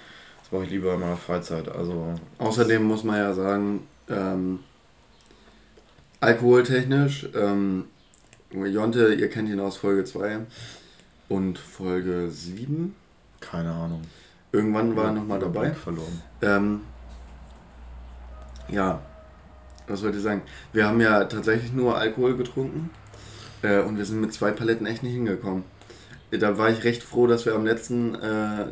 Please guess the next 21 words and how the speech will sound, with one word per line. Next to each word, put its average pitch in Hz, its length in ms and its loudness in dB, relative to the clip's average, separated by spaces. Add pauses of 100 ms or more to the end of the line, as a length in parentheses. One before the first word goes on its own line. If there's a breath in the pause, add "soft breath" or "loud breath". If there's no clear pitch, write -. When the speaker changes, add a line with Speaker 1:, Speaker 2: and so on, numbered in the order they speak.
Speaker 2:
Tag 120 460 2
kamen 117 260 -2
noch 113 140 -2
mal 110 200 0
Dudes 131 340 -2
vorbei, 123 360 4
die 107 60 -4
sind, 107 380 -4
äh, 98 320 -2 (340)
schon - 220 -4
am 95 100 -2
Sonntag 127 280 0
abgefahren. 135 580 -6 (540 loud breath)
Die 104 60 -6
meinten 113 200 4
so, 127 160 2
„Hey, 156 320 4
braucht 123 320 0
ihr 120 60 0
noch 104 220 -4
Wein?“ 143 460 2